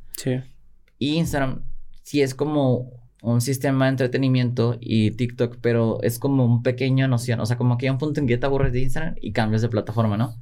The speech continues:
Speaker 1: Sí.
Speaker 2: Pero lo que yo estoy viendo, volteando a ver es que creo que Instagram sí va a sacar una plataforma que tenga este contenido
Speaker 1: Formato
Speaker 2: más
Speaker 1: largo.
Speaker 2: largo. Exactamente.
Speaker 1: Ok.
Speaker 2: Que a lo mejor es un formato más largo, en,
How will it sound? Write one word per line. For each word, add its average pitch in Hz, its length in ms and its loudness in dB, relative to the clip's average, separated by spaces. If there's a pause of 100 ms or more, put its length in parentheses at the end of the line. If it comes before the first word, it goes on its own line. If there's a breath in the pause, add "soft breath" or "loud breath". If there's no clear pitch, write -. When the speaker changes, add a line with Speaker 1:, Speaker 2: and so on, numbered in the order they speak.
(140)
Speaker 1:
Sí. 127 220 -2 (420 loud breath)
Speaker 2:
Pero 147 160 0
lo 143 140 2
que 139 80 -4
yo 139 40 0
estoy 151 180 -2
viendo, 160 200 -2
volteando 143 340 0
a 139 40 4
ver 139 100 2
es 139 160 -2
que 139 280 -2
creo 135 260 -2
que 139 100 -6
Instagram 131 480 0
sí 127 160 -2
va 120 80 4
a - 20 -2
sacar 127 240 -2
una 131 180 2
plataforma 120 760 0 (800)
que 110 460 2 (520)
tenga 135 380 0
este 139 320 -2
contenido 131 640 2
Speaker 1:
Formato 127 320 0
Speaker 2:
más 131 100 0
Speaker 1:
largo. 127 180 0
Speaker 2:
largo. 113 360 -4
Exactamente. 120 720 -2
Speaker 1:
Ok. - 240 -18
Speaker 2:
Que 135 80 -4
a - 20 -2
lo 127 80 0
mejor 123 140 -2
es 131 80 -2
un 139 100 -4
formato 143 380 0
más 139 160 2
largo, 139 460 0 (360 soft breath)
en, 120 320 -2